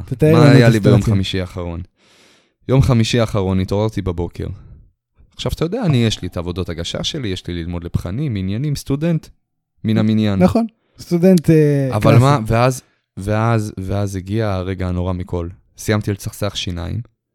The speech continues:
Speaker 2: ואז אמרתי לעצמי, "אה, חמישי, אוקיי, יופי, הדליק לי אן אקס טי, הדליק לי, אה, יש את הלילה הראשון של טייק אובר, יש את ה-, אה, יש, אה, דיינמייט, סבבה."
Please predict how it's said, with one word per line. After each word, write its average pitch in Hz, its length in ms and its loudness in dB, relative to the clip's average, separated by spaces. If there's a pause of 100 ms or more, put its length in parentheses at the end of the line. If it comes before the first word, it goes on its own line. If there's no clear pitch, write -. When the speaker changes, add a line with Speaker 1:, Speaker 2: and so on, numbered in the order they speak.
(880)
Speaker 2:
ואז 95 160 -4
אמרתי 117 240 0
לעצמי, 165 340 -4
"אה, 240 80 -6
חמישי, 143 480 -4 (100)
אוקיי, 123 360 -4
יופי, 101 360 -4
הדליק 104 360 -6
לי 98 480 -6 (600)
אן 95 140 -4
אקס - 200 -10
טי, 156 320 -4
הדליק 101 300 -8
לי, 95 160 -6
אה, 90 40 -6
יש 90 300 -2
את - 60 -8
הלילה 95 340 -4
הראשון 92 280 -4
של 95 140 -4
טייק 147 260 -4
אובר, 127 280 -2
יש 98 220 -6
את - 80 -10
ה-, 85 320 -8 (580)
אה, - 40 -10 (1040)
יש, 92 360 -4
אה, 92 200 -4
דיינמייט, 127 600 -2 (160)
סבבה." 156 420 -4